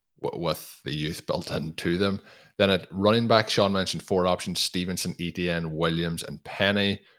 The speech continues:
And then at wide receiver, it's Saint Brown, Lamb, Aiyuk, J S N, Zay Flowers, Rashee Rice. We get Marvin Mims, and we get Justin Ross. Interesting, Sean, we didn't talk about this at the time. I don't know if it was coming into your decision if we had Tucker and Ross both on the board. We do have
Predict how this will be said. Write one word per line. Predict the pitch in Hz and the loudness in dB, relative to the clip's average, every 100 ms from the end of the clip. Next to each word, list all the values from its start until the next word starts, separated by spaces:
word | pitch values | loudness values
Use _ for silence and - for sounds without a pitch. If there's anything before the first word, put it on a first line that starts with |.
| _ _ _ - | _ _ _ -6
And | 82 | -2
then | 82 | 0
at | |
wide | 80 85 80 | 2 2 0
receiver, | - 85 82 | 0 -2 -2
it's | 80 | -2
Saint | - 98 85 | 0 0 0
Brown, | 87 80 80 80 - | 0 0 0 -4 -8
Lamb, | 80 82 80 80 80 80 | -4 0 0 0 -2 -2
Aiyuk, | 82 80 80 - _ _ | -2 0 -4 -8 _ _
J | - 98 87 | 0 4 4
S | 78 | 2
N, | 80 78 78 76 | 0 -2 -2 -2
Zay | 95 90 | 2 2
Flowers, | - 78 78 78 80 | 2 0 2 0 -4
Rashee | 82 104 87 | -2 0 2
Rice. | 78 76 - - _ _ _ _ | 0 0 -2 -6 _ _ _ _
We | 82 | -8
get | - | -4
Marvin | 82 82 80 82 | 0 2 2 -2
Mims, | 80 78 80 - | -2 -2 -4 -6
and | 85 80 | -8 -8
we | 78 | -6
get | 78 - | -6 -4
Justin | - 80 - 78 | -4 -2 -4 -4
Ross. | 76 80 82 | -4 -2 -2
Interesting, | - 127 135 120 110 | 0 4 6 6 4
Sean, | - 98 | 2 2
we | 98 | 2
didn't | 110 | 2
talk | 107 92 | 4 2
about | 90 87 | 2 0
this | 85 | 0
at | 82 | -2
the | - | -4
time. | - 85 90 | 0 2 2
I | |
don't | 85 78 | 0 0
know | 85 | -2
if | |
it | 85 | -4
was | - | -4
coming | 87 82 | -4 -2
into | 82 - | -4 -4
your | 82 | -4
decision | 78 - 80 85 | 0 0 0 0
if | 82 | -2
we | 82 | 0
had | 82 76 _ _ _ _ - | 0 -2 _ _ _ _ -2
Tucker | 92 - 90 | 0 4 2
and | - 76 | 2 0
Ross | 78 82 80 - | 2 2 2 -2
both | - 92 90 | 0 2 2
on | 95 | -2
the | 90 | 0
board. | 90 90 | 2 2
We | 85 | 0
do | 78 82 | 0 0
have | 78 | -2